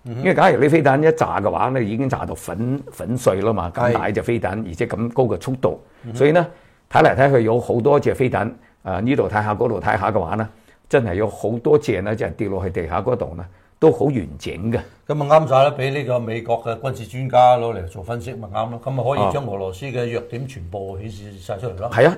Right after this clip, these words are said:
Speaker 2: 呢次就係
Speaker 1: 咁究竟嘅程度，情況係咩呢？
Speaker 2: 啊，呢次就係，誒，我哋仲有一張照片呢，就係一，啱啱我哋講嗰個，喺個飛彈車嗰個飛彈啦，
Speaker 1: 嗯哼。
Speaker 2: 成隻，咁啊，就跌落去嗰個啊，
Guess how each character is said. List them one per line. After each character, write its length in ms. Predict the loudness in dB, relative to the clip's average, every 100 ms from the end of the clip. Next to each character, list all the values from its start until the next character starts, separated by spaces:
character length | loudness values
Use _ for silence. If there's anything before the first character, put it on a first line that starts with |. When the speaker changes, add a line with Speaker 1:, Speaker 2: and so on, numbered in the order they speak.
| 2
Speaker 2:
呢 100 | 2
次 120 | 2
就 60 | 2
係 20 |
Speaker 1:
咁 20 |
究 80 | 4
竟 80 | 2
嘅 100 | 0
程 240 | -4 -10
度， 260 | -10 -10 -12 -20
情 180 | -12 -4
況 140 | -2
係 100 | -2
咩 120 | -4
呢？ 80 | -6
Speaker 2:
啊， 40 | -4
呢 180 | 0 0
次 160 | 2
就 100 | 4
係， 200 | 4 0 -6 -12 -6
誒， 140 | -4 0
我 140 | 2
哋 100 | 4
仲 160 | 2 0
有 120 | 2
一 20 |
張 180 | 2 2
照 140 | 2
片 160 | 0 2
呢， 120 | 2
就 100 | 2
係 100 | 2
一， 40 | 2
啱 80 | 2 -2 -4
啱 280 | 0 2 4
我 140 | 4
哋 60 | 2
講 220 | 2 2
嗰 120 | 4
個， 100 | 4
喺 180 | 2 2
個 100 | 2
飛 160 | 2 4
彈 200 | 4 4
車 120 | 4
嗰 180 | 4 4
個 100 | 2
飛 140 | 2
彈 180 | 2 0
啦， 80 | 0
Speaker 1:
嗯 40 | -2
哼。 120 | -4 -8 _ _ _
Speaker 2:
成 480 | 0 2 2 0 -2
隻， 400 | 4 6 6 4 -14 _
咁 180 | 0 4
啊， 320 | 4 4 2 -2 0
就 340 | 2 4 2 -2 _ _ _ _ 0
跌 120 | 2
落 160 | 4 4
去 140 | 4
嗰 140 | 2 2
個 220 | 2 2
啊， 300 | 2 0